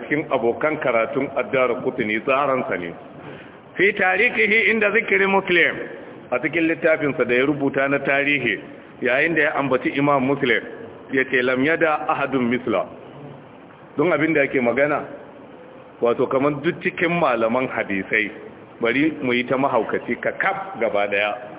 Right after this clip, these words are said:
Babu wanda ya tsara hadisan Annabi bisa tsari na babi-babi kamar Imam Muslim. Kuma Allah Ta'ala bai ba,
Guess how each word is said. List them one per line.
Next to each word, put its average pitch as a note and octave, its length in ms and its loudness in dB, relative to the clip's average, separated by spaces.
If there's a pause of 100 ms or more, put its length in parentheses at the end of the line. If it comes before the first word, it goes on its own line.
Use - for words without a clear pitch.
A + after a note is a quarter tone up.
(840)
Babu C#3+ 480 4
wanda C#3+ 320 2
ya A#2+ 140 2 (100)
tsara D3 380 0
hadisan A#2 680 -2 (120)
Annabi B2 440 -2
bisa A#2 520 -4
tsari C#3+ 420 0
na B2 140 0
babi-babi C#3+ 840 0
kamar B2 240 0
Imam A2 300 0
Muslim. F#2 300 -8 (3000)
Kuma D3+ 260 2
Allah D#3 160 4
Ta'ala C#3+ 300 2
bai C3+ 100 2
ba, C3 160 4